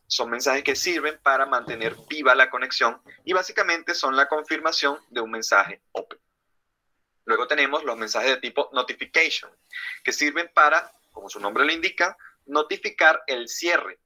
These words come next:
tanto de una sesión B G P como el cierre de la conexión T C P.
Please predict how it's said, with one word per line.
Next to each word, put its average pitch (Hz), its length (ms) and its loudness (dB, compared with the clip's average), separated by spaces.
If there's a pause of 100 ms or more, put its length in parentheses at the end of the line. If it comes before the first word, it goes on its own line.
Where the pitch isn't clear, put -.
(380)
tanto 113 300 2
de 110 80 0
una 135 120 0
sesión 151 400 0
B 170 140 2
G 294 180 4
P 165 320 -2 (140)
como 156 440 -6
el 117 160 -10
cierre 147 380 -2
de 135 120 0
la 107 140 2
conexión 107 520 -6 (120)
T 135 140 0
C 135 160 -4
P. - 320 -2